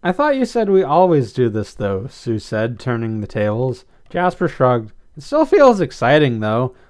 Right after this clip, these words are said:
Blythe giggled. "I agree. So, are we ready?" They all answered yeah. "Good." She looked at Youngmi. Youngmi looked a little confused. Blythe nodded, then Youngmi got it.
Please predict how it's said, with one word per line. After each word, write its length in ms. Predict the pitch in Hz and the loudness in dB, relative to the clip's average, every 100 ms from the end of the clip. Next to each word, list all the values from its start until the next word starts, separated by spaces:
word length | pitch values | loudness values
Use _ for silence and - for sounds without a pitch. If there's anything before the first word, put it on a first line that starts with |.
| - | -16
Blythe 260 | - 123 - | -2 -2 -2
giggled. 420 | 123 120 123 120 - _ - | -4 -2 -2 -4 -8 _ 2
"I 140 | 190 | 4
agree. 480 | 233 185 165 107 143 _ | 4 4 2 2 -4 _
So, 380 | - 196 143 - | 0 2 2 0
are 180 | 139 | 0
we 160 | 143 135 | 2 2
ready?" 440 | 127 135 196 214 - - | 2 2 0 -4 -10 -6
They 140 | 127 | 0
all 200 | 123 127 | 2 0
answered 400 | 127 123 120 117 | -2 -4 -6 -2
yeah. 240 | 113 120 127 _ _ _ - | -2 -2 -4 _ _ _ 2
"Good." 420 | 277 208 131 - _ _ _ | 6 6 4 -6 _ _ _
She 200 | - 156 | -6 -2
looked 240 | 160 151 | -2 0
at 120 | 147 | -4
Youngmi. 540 | 135 131 127 127 127 127 _ _ | -2 -4 -4 -4 -4 -8 _ _
Youngmi 320 | 123 135 131 127 | -6 -2 -2 -2
looked 180 | 127 | -4
a 80 | 123 | -4
little 200 | 113 113 | -4 -6
confused. 760 | - 104 - 117 120 117 - _ - _ _ _ - | -8 -12 -4 -2 -2 -4 -10 _ -20 _ _ _ -14
Blythe 220 | - 117 - | -4 -4 -2
nodded, 520 | 117 123 127 120 117 | 0 0 0 -2 -6
then 180 | 117 110 | -6 -6
Youngmi 420 | 107 110 104 107 | -6 -6 -8 -6
got 240 | 107 98 | -4 -4
it. 180 | 98 | -6